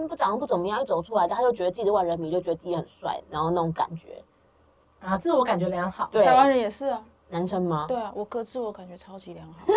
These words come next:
Speaker 1: <laughs> 你不要讲自己的哥哥，一般都会觉得自己家人都会。我也觉得我哥自我感觉很良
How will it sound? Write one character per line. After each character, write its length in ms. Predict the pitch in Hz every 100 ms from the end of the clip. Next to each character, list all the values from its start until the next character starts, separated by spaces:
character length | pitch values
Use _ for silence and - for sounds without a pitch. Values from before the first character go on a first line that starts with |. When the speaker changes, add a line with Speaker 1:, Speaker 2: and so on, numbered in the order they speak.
| 466
Speaker 1:
<laughs> 240 | - 508
你 80 | 427
不 60 | 330
要 80 | 539 571
讲 200 | 415 339
自 60 | 480
己 80 | 403
的 60 |
哥 160 | - 359
哥， 100 | 349 349 415
一 100 | 370
般 160 | 392 381
都 80 | 403
会 120 | 440
觉 160 | 381
得 100 | 302
自 100 | 302
己 80 | 320
家 200 | 240 294
人 120 | 262
都 140 | 254 269
会。 160 | 247
我 80 | 247
也 80 | 311
觉 80 | 262
得 60 |
我 40 | 214
哥 140 | 247
自 100 | 240
我 60 | -
感 140 | 175
觉 100 | 170
很 80 | -
良 160 | 359